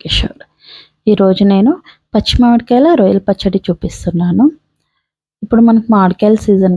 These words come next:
కదండి, మనకు పచ్చి మామిడికాయలు బాగా దొరుకుతాయి. So, ఒకటి పుల్లటి మామిడికాయ తీసుకోనండి, పైన చెక్కు తీసి బాగా తురుముకోనండి కాయని పక్కన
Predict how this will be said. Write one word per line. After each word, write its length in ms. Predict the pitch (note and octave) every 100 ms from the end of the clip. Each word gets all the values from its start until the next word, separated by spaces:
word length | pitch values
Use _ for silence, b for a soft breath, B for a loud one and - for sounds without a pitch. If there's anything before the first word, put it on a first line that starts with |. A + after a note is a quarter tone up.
| F3+
కదండి, 360 | F3+ F3 A3 C#4 _ _ _ _ _ -
మనకు 280 | G#3 G#3 E4 F#4 -
పచ్చి 200 | G3 -
మామిడికాయలు 520 | G3 F#3 - G3 A#3+ D#4+ - F#3+
బాగా 200 | F3 F#3 F3
దొరుకుతాయి. 540 | F3 - _ F3 F#3 D4+ - _ _ - _ b b b -
So, 80 | D4+ D4
ఒకటి 240 | B3 C#4 D4+
పుల్లటి 420 | - G#3+ A#3 A3+ C4 - b b _ G3+
మామిడికాయ 400 | F3+ F3 G3+ G3
తీసుకోనండి, 600 | F#3+ - F#3 F3+ F3+ B3 E4+ G#3
పైన 200 | F#3+ G3 -
చెక్కు 260 | F#3 - - F3+
తీసి 320 | F3+ - F4+ - _ _ _ _ _ _ _ F#3+
బాగా 220 | F3 F3 F3+
తురుముకోనండి 800 | F3+ F3 - F3+ F3+ F3+ F#3 D#4+ - _ F#3+
కాయని 400 | F3+ F3+ G3+ E4+ - _ _ _ _ _ _ _ _ _
పక్కన 240 | - F3+